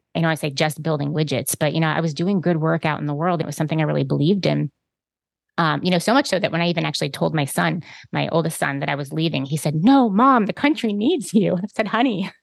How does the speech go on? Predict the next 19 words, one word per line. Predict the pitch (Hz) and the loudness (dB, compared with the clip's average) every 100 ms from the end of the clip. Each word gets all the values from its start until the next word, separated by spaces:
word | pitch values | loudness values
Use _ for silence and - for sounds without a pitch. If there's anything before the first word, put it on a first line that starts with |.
| _ | _
<laughs> | - - - - - | -8 -6 -10 -10 -10
you | 196 226 262 | 2 6 8
need | 214 208 185 | 8 6 4
me. | 190 - - - - - - | 4 2 -4 -14 -14 -8 0
I | 190 | 2
need | 208 190 160 | 2 0 -2
to | |
be | 165 | -4
home." | 160 165 185 - 143 - - - | 2 2 2 0 -6 -12 -20 -6
Um, | - 185 180 | 0 2 2
but | 175 214 | 2 2
it | |
was | 220 196 | 2 -2
courage, | - 214 339 - - - - _ | -4 -4 -2 -2 0 -2 -2 _
you | 185 | 4
know, | 160 156 196 - | 6 4 2 0
and | 185 170 165 | -2 -2 -2
that | 180 190 240 - | 0 2 2 0
was | 180 190 185 170 | 2 4 4 0